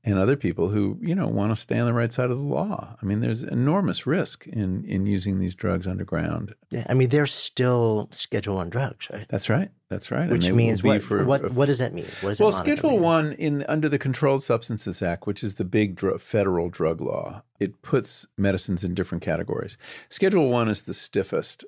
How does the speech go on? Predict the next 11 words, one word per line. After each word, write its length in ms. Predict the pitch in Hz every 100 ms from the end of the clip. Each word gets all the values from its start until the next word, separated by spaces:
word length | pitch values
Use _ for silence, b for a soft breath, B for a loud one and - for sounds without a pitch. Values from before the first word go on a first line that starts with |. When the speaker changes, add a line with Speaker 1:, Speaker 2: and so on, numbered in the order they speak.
| -
Speaker 1:
and 280 | 92 95
least 420 | 95 101 - - - _
susceptible 680 | - 110 - 90 - 85 82
to 300 | - 82 76
any 200 | - 92
kind 200 | 92 92
of 100 | 90
use. 440 | 85 82 - - -
Uh, 100 | -
so, 380 | - 104 95 67
uh, 260 | 92 90